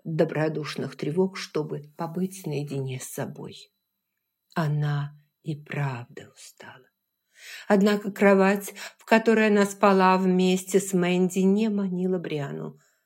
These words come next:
Надо было немного побыть одной, расслабиться перед сном.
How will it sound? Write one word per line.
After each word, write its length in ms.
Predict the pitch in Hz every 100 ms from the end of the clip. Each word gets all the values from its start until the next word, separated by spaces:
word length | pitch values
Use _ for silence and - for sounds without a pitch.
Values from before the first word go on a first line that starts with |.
| _ _ _
Надо 320 | - 196 202 190
было 300 | 185 180 180 - _ _
немного 480 | 202 202 202 254 254
побыть 340 | - 156 156 147
одной, 440 | 143 143 117 - _ _ _ _ _ _
расслабиться 760 | 214 202 147 147 147 151 - -
перед 280 | 135 131
сном. 440 | - 139 135 135